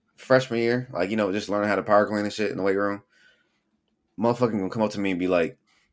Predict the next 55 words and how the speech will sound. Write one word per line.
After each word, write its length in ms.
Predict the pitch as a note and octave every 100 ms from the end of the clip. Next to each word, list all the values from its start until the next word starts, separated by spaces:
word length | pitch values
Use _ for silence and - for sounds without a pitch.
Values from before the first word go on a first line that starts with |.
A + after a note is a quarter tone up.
| _ _ _ _ _ _ _ _ _ _ _ -
he 120 | A#2
took 120 | D#3
out 60 | D3
his 140 | A2+
teeth, 440 | - D#3 A2 - - -
and 120 | A2+
then 140 | G#2+
he 100 | B2
was 140 | A#2 G2
like, 260 | F2 - - -
"Hey, 160 | A2+
yo, 60 | A2
you 100 | G#2+
know 100 | A2+
how 60 | A2
I, 120 | F#2
how 140 | A2
I 80 | G2
got 220 | G#2+ B2
this? 380 | C3+ C#3+ - - _ _ _ _ _ -
I 60 |
got 100 | G2
hit 40 | A2+
in 60 |
the 60 | G#2+
face 220 | A#2 A2+
with 100 | F#2+
a 40 | -
fucking 340 | A#2 - F2+
crowbar." 520 | - G#2 F2 D#2+ C#2+ - _ _
And 100 | G2
then 60 | G#2
he 120 | G2+
left. 360 | F#2+ F2 D#2+ - - - _
And 200 | G2+ G2 _ -
mind 320 | B2+ D#3+ F3+ C3
you, 160 | A#2 -
I'm 140 | D#3
just 160 | D#3 C3+
power 240 | D3+ C#3+
cleaning. 400 | C3+ C#3 C#3 C3+ -
He 100 | -
didn't 160 | D3+ D#3
say 160 | D3
hi. 340 | C3+ A#2+ A#2 A#2+
He 160 | C3
didn't 140 | B2+ C3+
say 80 | A#2
how 100 | B2+
you 160 | B2
was 160 | B2+ A2+
doing. 340 | A2+ A2+ A#2
He 120 | A#2+
didn't 120 | A#2 A#2
say 280 | A2 G2